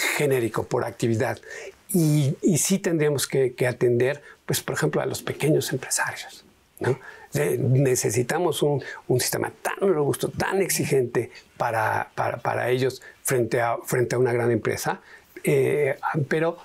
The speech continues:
eso poco a poco creo que se tendrá que ir, que ir a-, que ir atendiendo. Ha habido, por supuesto, avances, ¿no? Hay, hay áreas de oportunidad, ¿no? Y, y, y bueno, pues es que hay que pensar hacia, hacia el futuro como que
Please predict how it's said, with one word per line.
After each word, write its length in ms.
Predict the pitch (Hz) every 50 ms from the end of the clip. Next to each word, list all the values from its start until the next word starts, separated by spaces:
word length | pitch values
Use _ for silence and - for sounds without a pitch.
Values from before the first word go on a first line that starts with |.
| - - -
eso 380 | - - 190 185 - 226 196 -
poco 320 | - 190 180 180 - 185
a 140 | 160 151 -
poco 340 | - 156 143 - - - 117 -
creo 200 | - 127 123 107
que 220 | - - 120 113 - - - -
se 220 | - - - 123
tendrá 380 | - 135 127 127 131 131 131 -
que 100 | - 131
ir, 260 | 123 123 120 120 120 - - _ _ _ _ -
que 120 | - 139
ir 160 | 127 127 123 127
a-, 160 | - - -
que 160 | - - 127
ir 140 | 127 120 123
atendiendo. 480 | 123 - - 117 113 113 117 117 113
Ha 40 | 113
habido, 380 | 120 120 123 127 131 131 127 127 - - - _ -
por 140 | 123 120
supuesto, 600 | - 131 120 - - 135 131 - - 139 113 - - - _ -
avances, 680 | - 110 120 127 143 160 156 - 196 226 - - - _ _ _ _ _
¿no? 280 | - 131 127 143 - -
Hay, 260 | - - - 156 143 - - - -
hay 220 | - 135 123 123
áreas 300 | 120 123 123 123 123 113
de 60 | 117
oportunidad, 680 | 117 104 - 127 113 - 139 139 143 151 175 196 240 233 - - - - - _ -
¿no? 260 | 127 - - - - - - - - - - _ -
Y, 420 | 247 190 190 185 180 190 - - -
y, 580 | 370 370 359 180 160 156 156 156 160 - -
y 40 | -
bueno, 320 | - 196 226 262 233 151 -
pues 200 | - - - -
es 120 | 131 -
que 120 | - 165
hay 80 | 147 160
que 120 | 160 - 196
pensar 560 | - - 180 180 170 - - 151 151 - -
hacia, 320 | - - 127 120 - - -
hacia 280 | - - - - -
el 40 | -
futuro 320 | - - 135 - 139 147 147
como 280 | - 147 - - 120
que 300 | - 131 123 135 135 127